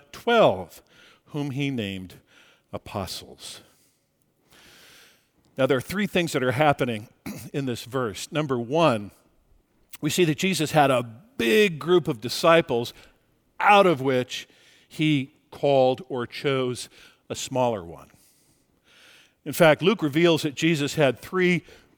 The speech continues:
concentric circles of disciples. We're going to see in chapter ten, he had a group of seventy-two.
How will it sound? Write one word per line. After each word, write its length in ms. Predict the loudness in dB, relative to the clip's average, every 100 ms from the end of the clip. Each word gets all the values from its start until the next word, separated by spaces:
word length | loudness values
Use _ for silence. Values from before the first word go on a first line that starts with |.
| _ _ _ -6
concentric 1040 | 0 0 0 0 2 2 0 0 0 -2 _ -20 _
circles 1000 | -12 -10 -2 0 0 2 2 2 -2 -8 0
of 420 | 4 4 2 -6 _ _ _
disciples. 800 | -6 -4 0 0 0 -10 -12 -20 -20 -20 -14
We're 60 | -6
going 240 | 0 0
to 60 | -2
see 280 | -4 -2 -2
in 280 | -2 -6 -2
chapter 500 | 2 2 2 -6 -6 -14 -8
ten, 360 | 0 4 4
he 180 | 2 2
had 180 | 2 2
a 60 |
group 240 | 0 -6 -6
of 80 | -6
seventy-two. 1040 | 0 0 0 -10 -10 -2 0 2 0